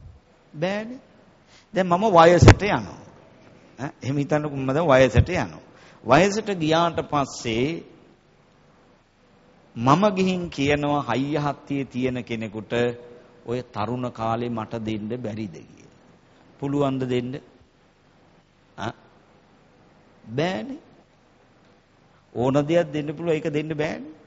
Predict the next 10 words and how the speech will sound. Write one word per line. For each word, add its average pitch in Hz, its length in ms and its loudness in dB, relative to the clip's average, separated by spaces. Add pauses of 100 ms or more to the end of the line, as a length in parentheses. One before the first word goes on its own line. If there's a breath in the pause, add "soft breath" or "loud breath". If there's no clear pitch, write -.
(560 loud breath)
ඕන 139 180 0
දෙයක් 170 300 0
බෙදා 160 320 4
ගන්න 175 260 -2
පුළුවන්, 170 240 -2
ලෙඩ 131 160 0
බෙදා 135 240 4
ගන්න 175 200 -2
පුළුවන්. 381 300 -10 (920)
බෑනේ. 233 420 -12